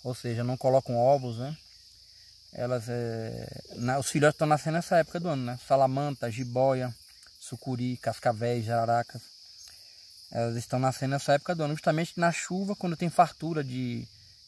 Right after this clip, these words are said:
de lagartos e anfíbios que vão servir de alimento, né? Às vezes a gente recebe uma serpente prenha e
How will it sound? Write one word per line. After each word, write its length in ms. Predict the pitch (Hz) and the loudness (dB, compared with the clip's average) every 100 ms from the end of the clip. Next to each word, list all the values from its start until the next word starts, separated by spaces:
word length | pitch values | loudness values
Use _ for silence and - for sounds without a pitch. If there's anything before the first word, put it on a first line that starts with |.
| - | -10
de 80 | |
lagartos 640 | 120 127 120 131 135 - 120 | 4 4 6 4 2 -4 -4
e 40 | |
anfíbios 480 | 131 123 139 139 135 | -4 -4 -8 -6 -8
que 100 | - | -6
vão 140 | 127 | -6
servir 240 | 127 127 127 | -4 -4 -4
de 80 | 131 | -4
alimento, 420 | 135 117 113 - | -4 -4 -6 -10
né? 160 | 120 127 - - - - - - - - - - | -10 -12 -18 -20 -20 -20 -20 -20 -20 -20 -20 -4
Às 120 | 127 | 2
vezes 160 | 147 175 | 2 2
a 20 | |
gente 140 | 190 | 2
recebe 420 | 190 170 - 156 147 | 2 2 2 2 2
uma 140 | 143 | 0
serpente 600 | - 131 - 135 131 127 123 | 0 -4 0 -2 -2 -6 -6
prenha 400 | - 127 156 135 120 - - - - - - - - - | -2 0 2 -2 -6 -16 -20 -20 -16 -14 -14 -12 -12 -8
e 840 | 123 127 120 120 120 120 120 123 | -4 -2 -2 -2 -4 -6 -6 -8